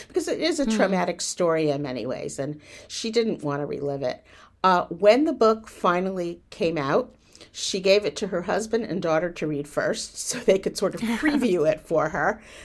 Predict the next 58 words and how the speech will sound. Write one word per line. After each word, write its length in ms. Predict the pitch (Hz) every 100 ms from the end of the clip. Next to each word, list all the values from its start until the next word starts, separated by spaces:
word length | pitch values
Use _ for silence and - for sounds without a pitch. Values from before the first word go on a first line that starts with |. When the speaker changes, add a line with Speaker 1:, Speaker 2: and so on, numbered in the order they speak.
| -
Speaker 1:
They 100 | 180
Speaker 2:
Mm. 40 | 202
Speaker 1:
said, 300 | 196 180 190
"Don't 200 | 196 302
be 80 |
silly. 500 | 294 - 156 165 180 -
Go 140 | 175
ahead 240 | 233 226
and 160 | 196 185
read 180 | 147 147
it. 220 | 180 -
You'll 220 | - 180
enjoy 360 | 185 202 151 147
it." 300 | 160 214 - 202
And 360 | 233 240 240
for 160 | - 277
the 120 | 294
most 280 | 285 311 -
part, 240 | 285 254
she 200 | - 240
did. 380 | 190 208 254 254
There 120 | 220
was 380 | 214 214 214 - - -
one 540 | 214 220 233 262 254 - - - - -
traumatic 560 | 294 226 208 214 214
part 300 | - 208 -
for 160 | - 208
her 180 | 214 208
that 100 | 208
I 120 | 220
didn't 400 | 233 330 359 -
think 200 | 415 392
would 120 | 359
have 140 | 330 349
been 200 | 392 440
traumatic 500 | 320 269 202 175 175
for 160 | - 170
her. 320 | 165 147 -
There's 220 | 196 196
a 40 | 185
chapter 500 | - 233 214 214 196
in 140 | 196
the 60 | 180
book 280 | 185 185 -
when 140 | 180
my 140 | 180 175
parents 420 | 214 185 - -
separate 480 | 214 214 175 151 156
when 160 | 165
we're 120 | 165
young, 380 | 165 185 175 160
and 180 | - 170
we 100 | 185
go 160 | 185 180
down 260 | 180 175
to 180 | 190 -
Miami 640 | 190 175 185 214 214 160
to 420 | - - 190 165